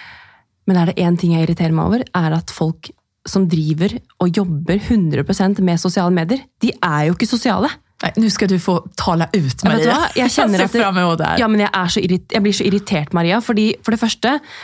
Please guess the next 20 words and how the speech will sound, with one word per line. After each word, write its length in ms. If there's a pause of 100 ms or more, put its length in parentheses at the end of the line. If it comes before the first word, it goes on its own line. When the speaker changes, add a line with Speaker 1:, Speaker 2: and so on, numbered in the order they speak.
Speaker 1:
så 160
er 80
det, 140
det 100
er 80
P 100
R-byråer, 640
det 160
er 240
firmaer 560
og 100
bedrifter 420
som 160
bruker 300
tid 420
på 180
å 40
stelle 380
i 20
stand, 380